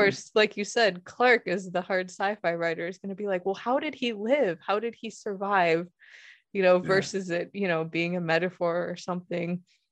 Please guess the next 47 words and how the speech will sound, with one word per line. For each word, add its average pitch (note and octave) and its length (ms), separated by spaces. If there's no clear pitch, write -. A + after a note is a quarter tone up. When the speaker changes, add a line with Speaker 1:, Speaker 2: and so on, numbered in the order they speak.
Speaker 1:
or F3 100
Speaker 2:
That's E3+ 80
right. - 60
Speaker 1:
defying E3+ 500
explanation. F3 840
It's - 160
all G3+ 120
just G3 220
like, F#3 180
"Well, A3 120
no, B3+ 280
if F#3 160
he's G3+ 260
an G3 100
old A3+ 240
man, F#3+ 400
he G3+ 160
has G#3 320
to G#3 200
live A3 260
thirty G#3+ 380
years G3 480
in F#3 120
this F3+ 220
little G3+ 300
alien G3+ 480
room, G#3+ 380
and G3 80
he's F#3 220
gotta F#3 240
have F3+ 220
nutrients, B3 720
and F#3+ 80
it's F3+ 120
gotta F#3 260
be F#3+ 220
a - 80
substance A3+ 760
that's - 240
engineered G#3 800
to - 100
provide F#3+ 380
Speaker 2:
Sure. G3 80
Speaker 1:
him G3 40
everything G3 480
he F#3 200
needs. A3 600